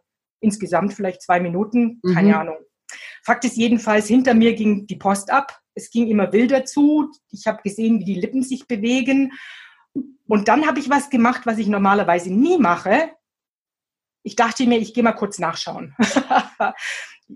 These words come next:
Speaker 1: Ich bin ausgestiegen aus dem Auto und wollte die Dame hinter mir beruhigen und wollte sagen, das dauert nur ein paar Minuten, bisschen Verständnis. Aber sie kam ja auch nicht an mir vorbei, weil es ist
Speaker 2: Mhm.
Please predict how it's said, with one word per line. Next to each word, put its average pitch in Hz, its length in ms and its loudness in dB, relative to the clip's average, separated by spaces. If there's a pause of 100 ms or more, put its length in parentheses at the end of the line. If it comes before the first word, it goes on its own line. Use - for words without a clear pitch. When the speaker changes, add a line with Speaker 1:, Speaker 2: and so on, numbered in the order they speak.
Speaker 1:
Ich - 220 -20
bin 208 120 -8
ausgestiegen 311 640 2
aus 254 160 0
dem 262 120 -2
Auto 254 680 4 (720)
und 165 200 -4
wollte 226 320 2
die 196 320 -4
Dame 190 320 0
hinter 254 340 -2
mir 214 240 2
beruhigen 285 640 -2
und 196 260 -6
wollte 202 240 0
sagen, 208 600 -2 (340)
das 175 180 -8
dauert 208 360 2
nur 202 180 2
ein 196 100 -4
paar 185 200 2
Minuten, 262 760 2 (260)
bisschen 208 300 -2
Verständnis. 240 920 -2 (580)
Aber 175 120 -4
sie 175 140 -4
kam 240 260 2
ja 190 100 4
auch 202 100 2
nicht 208 160 0
an 190 120 0
mir 202 120 2
vorbei, 202 480 -2
weil 185 120 2
es 185 120 -8
ist - 200 -10
Speaker 2:
Mhm. 214 640 0